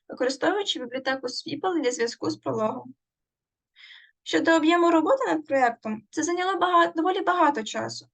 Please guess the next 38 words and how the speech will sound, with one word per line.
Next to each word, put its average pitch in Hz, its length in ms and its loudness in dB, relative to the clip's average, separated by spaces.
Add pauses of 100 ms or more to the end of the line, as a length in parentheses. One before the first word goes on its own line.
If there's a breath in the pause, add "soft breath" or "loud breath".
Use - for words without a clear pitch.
(280 loud breath)
оскільки 311 420 -2
все 320 240 2
було 427 160 2
написано 311 420 0
з 311 60 -4
повного 311 420 0
нуля. 233 340 -4 (560 soft breath)
Але 320 140 0
також 349 300 2
це 339 140 -10
принесло 320 380 0
новий 311 240 4
досвід 311 320 2
написання 285 440 -2
складніших 302 520 -4
програм 269 300 -4
на 240 100 -6
пролозі 302 480 -2
та 311 100 -6
повного 349 380 0
розуміння 277 420 -2
аспектів 269 440 -2
логічного 269 420 -4
програмування. 247 720 -4 (440 loud breath)
Також 381 240 -2
було 403 180 2
цікаво 294 420 0
детальніше 277 560 0
розібрати, 247 520 -2
як 285 200 -2
саме 277 300 0
можна 247 260 -6
взаємодіяти 233 680 -2
з 302 60 -4
прологом 302 520 -2
з 311 60 -2
імперативної 247 720 -2
мови. 214 320 0